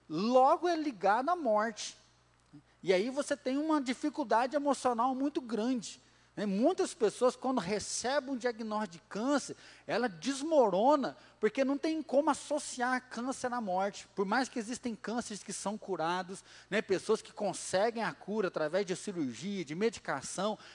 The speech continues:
milagre divino, um câncer desestabiliza completamente. E o meu irmão, ele fez duas cirurgias, né, ele teve câncer, ele tinha uma menininha na época, e faz quimioterapia,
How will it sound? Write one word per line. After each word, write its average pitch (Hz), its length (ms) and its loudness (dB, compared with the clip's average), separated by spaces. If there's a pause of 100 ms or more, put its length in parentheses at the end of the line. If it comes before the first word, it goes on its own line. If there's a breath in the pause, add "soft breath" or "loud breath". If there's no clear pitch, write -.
milagre 240 760 4
divino, 220 500 -2 (260 loud breath)
um 254 140 0
câncer 262 420 -2
desestabiliza 247 880 -4
completamente. 247 840 -4 (560 soft breath)
E 185 80 0
o - 20 2
meu 240 140 10
irmão, 226 340 6
ele 220 140 4
fez 208 280 2
duas 196 260 -2
cirurgias, 220 720 -4
né, 180 180 -4
ele 175 80 -6
teve 196 320 2
câncer, 196 600 -4 (320 loud breath)
ele 147 160 -2
tinha - 180 -8
uma 185 120 -2
menininha 190 520 -4
na 175 180 -2
época, 160 420 -2
e 190 120 -2
faz 185 400 -4
quimioterapia, 196 1000 -2